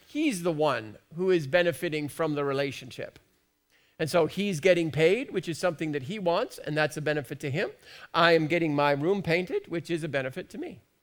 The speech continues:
If I, that is not perceived in that way by the two parties as there being a mutual benefit in the arrangement, in the relationship, the relationship is over.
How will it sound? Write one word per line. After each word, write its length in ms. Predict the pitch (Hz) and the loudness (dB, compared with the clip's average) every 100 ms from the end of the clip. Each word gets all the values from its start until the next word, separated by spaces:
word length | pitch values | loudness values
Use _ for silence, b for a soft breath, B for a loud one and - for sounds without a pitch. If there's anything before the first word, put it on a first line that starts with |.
| _ _ _ b b b b - | _ _ _ b b b b 4
If 240 | 208 190 - | 4 4 2
I, 140 | 190 185 | 2 4
that 240 | 175 175 | 4 6
is 160 | 170 160 | 2 2
not 400 | 185 208 - - | 4 4 2 -4
perceived 760 | 185 - 190 160 160 220 - - | -6 -4 -2 0 -2 -4 -12 -6
in 140 | 160 | 2
that 240 | 151 143 151 | 6 6 4
way 320 | 139 139 185 | 2 2 0
by 240 | 165 143 | 2 2
the 140 | 143 147 | 2 -4
two 200 | 208 226 | -6 -6
parties 640 | 160 143 135 147 220 - - | 2 2 2 -2 -6 -12 -2
as 280 | 156 156 135 | 0 0 -4
there 200 | - 175 | 2 2
being 400 | 170 165 175 160 | 2 0 0 2
a 100 | 151 | 0
mutual 540 | 143 147 190 - 220 214 | -2 -2 -4 -4 -2 0
benefit 580 | 226 233 - 151 165 - | 0 0 -2 -2 -2 -2
in 220 | 175 160 | -4 -2
the 140 | 160 | -2
arrangement, 600 | 165 233 277 147 143 175 | 0 -2 -2 -4 -6 -6
in 180 | - 165 | -6 -4
the 100 | 151 | -2
relationship, 760 | 156 214 269 - 147 143 147 - B B B B B B B - | -2 0 -2 -4 -6 -2 -2 -4 B B B B B B B -10
the 60 | 147 | 0
relationship 520 | 165 156 151 131 127 | 0 0 -4 -10 -10
is 100 | 120 | -10
over. 260 | 104 - | -10 -12